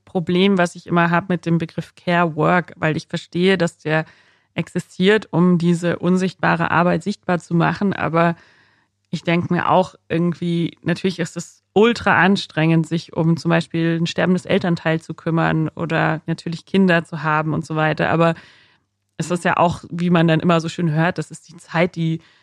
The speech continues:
kriegst du nie mehr zurück und so. Und das stimmt ja auch. Also so Care Work ist Arbeit, aber Zeit mit Menschen verbringen, die einem nahestehen, ist ja auch eine der wichtigsten Sachen auf der Welt.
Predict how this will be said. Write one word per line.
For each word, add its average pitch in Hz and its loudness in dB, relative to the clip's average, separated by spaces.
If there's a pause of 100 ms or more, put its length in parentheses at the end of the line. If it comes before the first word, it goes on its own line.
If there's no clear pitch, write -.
(140)
kriegst - -6
du 180 2
nie 185 6
mehr 175 2
zurück - -4 (100)
und 160 -2
so. 156 -2
Und 156 -2
das 165 -2
stimmt 196 0
ja 156 -2
auch. 170 2
Also 156 -4 (800)
so 170 -8 (120)
Care 185 0
Work 190 2
ist - -10
Arbeit, 190 0
aber 170 2 (560)
Zeit 175 0
mit 180 -2
Menschen 180 2
verbringen, 165 0
die 160 -4
einem 165 2
nahestehen, 165 0 (440)
ist - -8
ja 151 2
auch - 0 (240)
eine 160 0
der 151 0
wichtigsten 165 -4
Sachen 156 0 (420)
auf - -16
der 139 -4
Welt. 147 -4